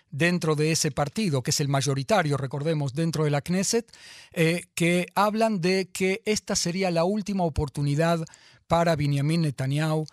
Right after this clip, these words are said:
de, eh, formar gobierno y que si no deberá dar un paso al costado, y es tapa nada menos como titular del diario Israel Hayom, que recordemos fue, eh, creado como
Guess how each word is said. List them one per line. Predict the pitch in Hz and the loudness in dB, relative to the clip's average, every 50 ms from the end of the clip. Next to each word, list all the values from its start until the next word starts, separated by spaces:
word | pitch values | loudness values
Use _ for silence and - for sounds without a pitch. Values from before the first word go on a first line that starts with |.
| _ _ _ _ _ _ - | _ _ _ _ _ _ -8
de, | 135 131 151 151 151 156 160 165 - - | -2 2 2 4 4 4 2 0 -4 -4
eh, | 156 143 139 135 135 131 131 127 123 113 | -4 -2 -2 -2 -2 -2 -4 -4 -6 -6
formar | - - 151 139 139 151 156 160 156 | -4 -4 -4 -2 0 2 2 2 2
gobierno | 143 151 147 196 220 214 202 175 170 175 175 185 - | 0 -2 0 2 2 2 2 2 0 0 -2 -2 -2
y | 175 156 | -4 -2
que | - 180 | -2 -2
si | - - 170 | 0 0 0
no | 185 208 196 | 0 0 0
deberá | 190 165 160 160 170 170 | 0 0 0 0 0 2
dar | 160 180 180 170 | 2 0 0 0
un | 160 156 139 | -2 -2 -2
paso | - 175 151 - - 156 | -2 -2 -2 0 -2 -2
al | 147 | -2
costado, | - 160 - - - 220 214 208 202 202 202 - | -2 -6 -6 -2 0 2 2 2 2 0 -2 -2
y | - 175 185 | -2 0 0
es | 208 208 - - - - | 0 0 -2 -4 -4 0
tapa | - 208 202 190 - 208 202 - - | 2 2 2 2 0 -2 -2 -2 -2
nada | - 165 185 202 202 196 180 | -2 0 0 2 2 2 0
menos | 175 175 175 175 175 175 165 - - | 0 0 0 0 0 -2 -4 -4 -6
como | - 143 143 143 139 | -6 -6 -6 -6 -6
titular | - 151 135 - 151 151 190 214 190 160 147 143 135 - - - _ _ - | -6 -6 -6 -4 -2 0 2 2 2 2 -2 -4 -8 -12 -16 -20 _ _ -6
del | 165 165 208 202 | -2 0 0 0
diario | 170 185 190 185 175 170 165 | 2 2 2 2 2 2 2
Israel | 151 - - 151 160 156 160 156 | 2 0 0 0 0 0 2 0
Hayom, | 156 160 196 220 214 175 | 0 2 2 0 0 -2
que | - | -4
recordemos | 143 147 139 156 156 185 233 233 180 156 135 - | -6 -4 -4 -4 -2 0 0 0 0 -2 -4 -6
fue, | - 165 165 170 170 175 165 - - - - - _ _ | -6 -4 -2 0 0 0 -2 -6 -12 -20 -20 -20 _ _
eh, | - 165 151 151 147 143 147 143 131 - | -2 0 2 4 4 2 2 0 -2 -2
creado | 160 151 160 165 175 190 202 196 220 226 233 - _ - | 0 2 4 4 4 4 4 4 4 2 2 0 _ -4
como | - 165 170 175 180 196 214 214 196 | 0 0 2 2 2 2 2 0 -2